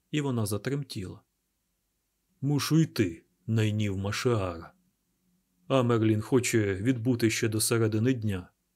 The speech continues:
а ще багато не зроблено.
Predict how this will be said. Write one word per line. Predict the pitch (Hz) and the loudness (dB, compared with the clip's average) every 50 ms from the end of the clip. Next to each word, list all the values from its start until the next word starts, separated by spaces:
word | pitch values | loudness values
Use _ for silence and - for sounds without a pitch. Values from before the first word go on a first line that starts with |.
| _ _ _ _ _ _ _ _ | _ _ _ _ _ _ _ _
а | _ 123 127 | _ -2 -2
ще | 120 - - - 113 104 95 92 | -2 -2 -2 0 0 0 0 -2
багато | 92 101 131 131 139 113 95 - 101 | 0 0 0 0 0 -2 -4 -4 -4
не | 95 107 113 | -2 -2 0
зроблено. | 110 117 107 101 92 92 95 87 82 82 - | 0 0 -2 -2 -4 -6 -8 -10 -10 -14 -18